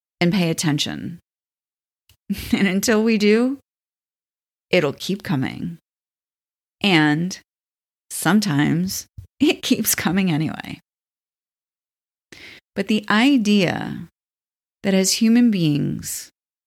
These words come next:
we would take some time to process the death of an important person in our lives and then return somehow to our routines as they existed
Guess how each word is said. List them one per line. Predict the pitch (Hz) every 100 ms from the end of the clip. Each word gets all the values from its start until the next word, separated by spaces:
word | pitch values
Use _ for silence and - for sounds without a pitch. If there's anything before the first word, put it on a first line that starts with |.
| _ _ _ _
we | 208 214
would | 226 208 175 - _ _
take | - 269 269
some | 285 285
time | - 226 220
to | 208
process | 190 - 226 208 - - - - - - _ _ _ _ _ _ _
the | 202
death | 185 208 156 160 -
of | 175
an | 190
important | 185 185 - 220 226 214
person | 208 196 190
in | 180
our | 170 160
lives | 165 165 156 147 - - - _ _ _ _ _ _ _
and | 196 208
then | 233 254 269 269 - -
return | 202 208 - - 277 - 98 71 165 156 _ _
somehow | - 185 180 180 151 156 165 - _ _ _
to | 233
our | 214 202
routines | 202 202 - 254 240 202 180
as | 180 175
they | 170
existed | 160 160 196 185 - 160 156